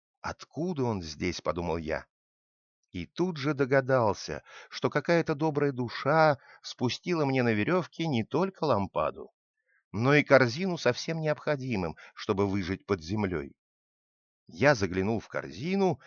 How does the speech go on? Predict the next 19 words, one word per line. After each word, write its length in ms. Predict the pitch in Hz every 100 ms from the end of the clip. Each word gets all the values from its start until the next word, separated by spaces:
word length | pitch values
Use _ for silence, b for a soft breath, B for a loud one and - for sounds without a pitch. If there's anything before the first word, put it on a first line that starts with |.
| B -
и 100 | 120
нашёл 420 | 120 - 190 180
в 100 | 156
ней 260 | 165 160 -
разные 560 | 123 147 117 117 104
кушанья, 800 | - 107 156 - 160 151 143 139 - b b b -
бутылку 500 | 110 170 220 - 110
вина 320 | 98 104 180
и 160 | - 143
склянку 600 | - 135 175 180 - 160
масла 640 | 139 123 98 - - 82
для 160 | 80 85
лампады. 720 | 82 82 - 78 71 67 - _ _ _ _ _ _ _ _ _ -
Через 320 | - 80 76
несколько 540 | 123 151 - 90 87
дней 480 | 80 101 147 110 71 B B -
наверху 680 | 107 123 135 - 220 190 - _
раздался 680 | - 113 104 104 131 123 123
шум. 560 | 107 - - 71 -